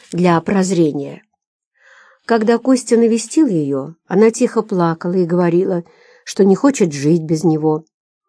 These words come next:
но повторить этот шаг больше не сможет. Она ничего напрямую от Кости не требовала, кроме того, чтобы он навещал её, пока она будет в больнице. Помня Динин наказ,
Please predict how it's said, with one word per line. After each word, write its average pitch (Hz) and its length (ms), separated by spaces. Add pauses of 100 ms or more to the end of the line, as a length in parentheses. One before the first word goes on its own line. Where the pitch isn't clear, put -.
(100)
но 190 160
повторить 196 880
этот 170 320
шаг - 480 (160)
больше 240 400
не 220 160
сможет. 147 680 (960)
Она 202 220
ничего 233 400
напрямую 233 600
от 208 120
Кости 220 340
не 208 140
требовала, 156 640 (680)
кроме 180 280
того, 185 240
чтобы 170 340
он 180 200
навещал 175 500
её, 135 340 (160)
пока 156 260
она 139 160
будет 156 260
в 151 60
больнице. 170 640 (960)
Помня 208 400
Динин 180 460
наказ, 202 560